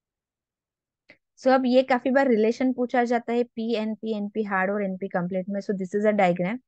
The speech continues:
कि जिसमें एक सर्कल में हमने बता दिया कि ये सारे प्रॉब्लम एल-, एनपी है। एनपी में से कुछ सबसेट ऐसे हैं जिसको हम क्या बोलते हैं, ये polynomial टाइम में सॉल्व हो सकते हैं, जिसको हम बोलते हैं पी। कुछ प्रॉब्लम ऐसे है जो एनपी है लेकिन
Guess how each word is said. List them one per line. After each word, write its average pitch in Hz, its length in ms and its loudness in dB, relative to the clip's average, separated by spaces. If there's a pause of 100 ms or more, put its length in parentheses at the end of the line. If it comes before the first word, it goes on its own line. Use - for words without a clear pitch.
(420)
कि 214 80 -2
जिसमें 240 360 0
एक 240 120 -6
सर्कल 233 400 0
में 240 100 2
हमने 240 160 2
बता 226 260 -4
दिया 233 160 0
कि 240 100 -4
ये 240 60 0
सारे 202 340 -2
प्रॉब्लम 226 500 -4
एल-, 202 200 -4 (120)
एनपी 202 400 -6
है। 226 180 -2 (420)
एनपी 226 360 -2
में 254 200 0
से 277 160 -2 (200)
कुछ - 240 -10
सबसेट 262 540 0
ऐसे 247 240 2
हैं 254 100 2
जिसको 247 260 -4
हम 254 140 0
क्या 247 160 0
बोलते 233 280 -6
हैं, 254 140 -2
ये 247 200 0 (140)
polynomial 233 560 -4
टाइम 233 200 -6
में 240 60 -6
सॉल्व 233 320 0
हो 240 40 2
सकते - 280 -8
हैं, 220 40 -4
जिसको 220 240 -4
हम 233 100 0
बोलते 220 240 0
हैं 254 80 2 (100)
पी। 208 220 -4 (640)
कुछ 262 200 2
प्रॉब्लम 269 440 4
ऐसे 269 340 2
है 269 240 2
जो 247 120 2
एनपी 240 420 -2
है 285 80 2
लेकिन 277 380 -6